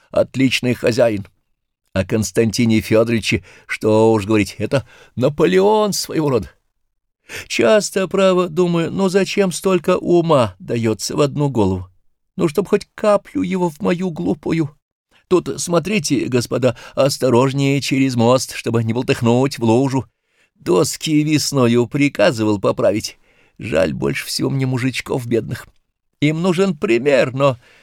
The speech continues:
с меня что за пример? Что прикажете делать?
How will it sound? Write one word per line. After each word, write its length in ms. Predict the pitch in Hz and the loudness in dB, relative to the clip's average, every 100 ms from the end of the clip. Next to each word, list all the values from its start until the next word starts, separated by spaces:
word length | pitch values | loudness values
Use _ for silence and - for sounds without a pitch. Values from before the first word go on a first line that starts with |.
| - | -14
с 80 | - | -4
меня 360 | 202 214 214 | 0 2 2
что 260 | 190 - 226 | 0 0 0
за 120 | 190 | 0
пример? 380 | 196 190 175 - _ _ | 0 0 0 -2 _ _
Что 400 | - - - 269 | -10 -8 0 0
прикажете 840 | 254 233 226 - 226 202 196 - 170 | 0 -2 -2 -2 -2 0 -4 -4 -2
делать? 500 | 151 156 104 - | 2 2 0 -8